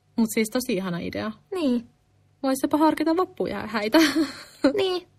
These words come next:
Speaker 2: kun ne vois tehdä myös tosi kauniisti ja sit sekin olisi, ei tarvi olla niinku lapselliset. Toki niihin häihin sopis kyllä lapset
Speaker 1: Mm.
Speaker 2: tosi hyvin myös mukaan ja heillä varmaan olisi hauskaa.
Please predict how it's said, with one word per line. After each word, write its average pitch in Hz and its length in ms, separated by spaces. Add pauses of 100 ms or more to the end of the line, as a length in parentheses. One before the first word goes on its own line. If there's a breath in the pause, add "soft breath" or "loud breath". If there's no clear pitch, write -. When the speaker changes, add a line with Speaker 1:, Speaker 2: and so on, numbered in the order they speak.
Speaker 2:
kun 381 80
ne 392 100
vois 403 180
tehdä 370 240
myös 294 240
tosi 254 160
kauniisti 226 560
ja 240 100
sit 233 200
sekin 220 260
olisi, 208 300 (400 soft breath)
ei 240 120
tarvi 247 300
olla 220 180
niinku 214 260
lapselliset. 214 640 (100)
Toki 240 260
niihin 233 420
häihin 226 400
sopis 247 400
kyllä 240 240
lapset 277 340
Speaker 1:
Mm. 285 100
Speaker 2:
tosi 254 300
hyvin 247 240
myös 247 280
mukaan 233 360
ja 277 60
heillä 277 260
varmaan 240 380
olisi 240 220
hauskaa. 285 520